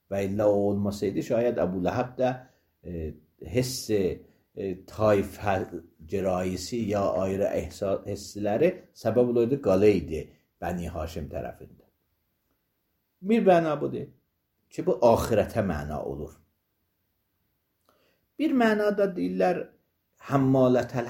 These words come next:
hətəb, hətəbi odun mənə eləmirlər. E, o çöp, tikan. Ki, bu çöp yığardı, tikan yığardı, Peyğəmbərin ayağının altına,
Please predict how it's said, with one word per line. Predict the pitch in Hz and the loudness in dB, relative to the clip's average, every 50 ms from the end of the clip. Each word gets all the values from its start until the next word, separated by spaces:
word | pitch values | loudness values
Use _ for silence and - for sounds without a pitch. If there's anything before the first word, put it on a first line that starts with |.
| 117 - | -8 -8
hətəb, | 127 127 127 - 170 185 - - | -10 -10 -8 -8 -8 -8 -8 -10
hətəbi | - - - 117 - - - - 127 127 - - | -14 -12 -12 -12 -12 -8 -6 -4 0 2 2 4
odun | - 135 123 120 127 135 131 123 113 | 6 6 6 6 4 2 2 2 0
mənə | 113 107 104 104 104 | 0 0 -2 -2 -2
eləmirlər. | 101 98 90 82 76 67 65 64 62 62 62 - _ _ _ _ _ _ _ _ _ _ _ _ | -2 -2 -2 -4 -6 -8 -10 -12 -12 -14 -14 -16 _ _ _ _ _ _ _ _ _ _ _ _
E, | - - - 65 - - _ _ | -18 -16 -16 -16 -16 -20 _ _
o | - 117 131 139 143 139 | -6 -2 -2 0 -2 -2
çöp, | - - - - 151 - - - - - _ _ _ _ _ _ _ _ _ _ _ _ _ _ _ _ _ _ _ _ _ _ _ - | -6 -10 2 4 4 4 4 0 -8 -18 _ _ _ _ _ _ _ _ _ _ _ _ _ _ _ _ _ _ _ _ _ _ _ -20
tikan. | - - - - 139 120 104 85 67 - - - _ _ _ _ _ _ _ _ _ _ _ _ _ _ _ _ _ _ _ _ _ _ | -16 -12 -4 0 0 0 0 0 -4 -8 -14 -20 _ _ _ _ _ _ _ _ _ _ _ _ _ _ _ _ _ _ _ _ _ _
Ki, | _ - 147 147 - - | _ -10 -10 -10 -12 -12
bu | - 143 147 147 143 127 - - - - _ _ _ | -6 -2 0 2 2 2 0 -4 -10 -18 _ _ _
çöp | - - - 107 - - | -2 0 0 0 0 0
yığardı, | 123 107 95 104 104 101 90 87 98 92 - | -2 0 2 2 0 0 -2 -4 -6 -8 -8
tikan | - - - - 139 143 139 | -10 -14 -8 -4 -4 -2 -2
yığardı, | 131 123 127 127 123 123 131 160 | -2 -2 0 0 0 0 0 -2
Peyğəmbərin | 156 139 127 113 107 107 104 101 101 107 120 123 110 | -2 0 0 0 0 -2 -2 0 0 0 0 0 0
ayağının | 98 95 92 92 92 98 98 | 2 2 2 2 0 -2 -2
altına, | 90 85 82 80 - 95 90 90 87 87 - | -2 -2 -2 -4 -6 -8 -6 -6 -6 -6 -8